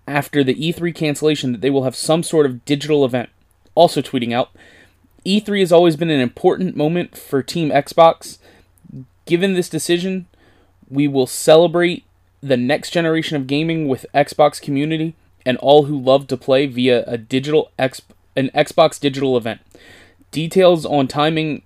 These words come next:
and more in coming weeks." Ubisoft also tweeted an update for E three saying, "The health and well-being of our teams, players, and partners is our top priority.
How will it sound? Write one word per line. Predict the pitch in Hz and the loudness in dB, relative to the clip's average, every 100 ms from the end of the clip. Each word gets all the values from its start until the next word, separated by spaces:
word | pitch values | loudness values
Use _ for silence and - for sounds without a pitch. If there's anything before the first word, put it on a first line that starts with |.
| - | -6
and | 127 127 | -2 0
more | 143 156 | 0 0
in | 160 123 113 | -2 -6 -6
coming | 131 135 123 | -4 -2 -4
weeks." | 101 - - - _ _ - - _ _ _ | -6 -14 -20 -20 _ _ -20 -20 _ _ _
Ubisoft | - 180 196 165 147 | -4 -2 0 2 2
also | - 190 151 | 4 4 4
tweeted | - 135 123 | 0 0 0
an | 120 | 0
update | 120 120 131 104 | -2 -2 -2 -4
for | - | -6
E | 127 | -6
three | 120 123 127 | -6 -6 -6
saying, | 127 120 117 - _ - _ _ _ _ 131 | -4 -4 -6 -12 _ -20 _ _ _ _ 0
"The | 120 | 2
health | - 170 185 | 6 4 4
and | 160 139 | 2 6
well-being | 151 156 160 160 | 6 6 2 0
of | 139 | 0
our | 123 | 0
teams, | - 160 185 202 - - | -2 -2 -2 -2 -6 -6
players, | - 151 170 175 - - | 2 2 2 -2 -10 -16
and | 127 | -4
partners | - 156 127 123 - _ _ - | 2 2 2 -6 -12 _ _ -8
is | 127 | -2
our | 120 | -2
top | - 151 147 | 0 0 2
priority. | 156 139 131 117 107 | 2 2 4 0 -4